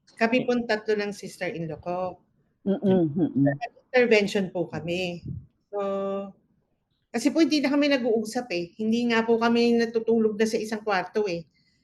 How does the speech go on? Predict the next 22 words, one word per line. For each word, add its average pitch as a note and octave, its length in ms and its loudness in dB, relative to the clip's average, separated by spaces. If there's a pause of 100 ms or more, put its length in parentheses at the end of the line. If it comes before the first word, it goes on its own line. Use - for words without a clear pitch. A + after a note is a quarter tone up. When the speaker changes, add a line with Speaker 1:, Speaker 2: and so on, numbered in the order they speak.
(180)
Speaker 1:
Kasi G3+ 160 2
Speaker 2:
Mhm, G3 480 2
mhm. F3 360 -6 (1500)
Speaker 1:
basta B3 240 -2
pag C#4+ 160 -2
ganun, A3 400 6
parati C#4 400 2
siyang C4+ 400 2 (240)
mainit G3 400 -2
ang F#3 160 -8
ulo. A#3+ 560 0 (560)
May B3+ 160 -2
ganun, C4+ 240 6
hindi A#3+ 400 0
niya A3+ 160 0
alam, G#3+ 320 0
pero A#3 160 0
mainit A3+ 400 -2
na F3+ 80 -12
parati F3 400 -4
ulo F#3+ 240 -4
niya. G3 400 -2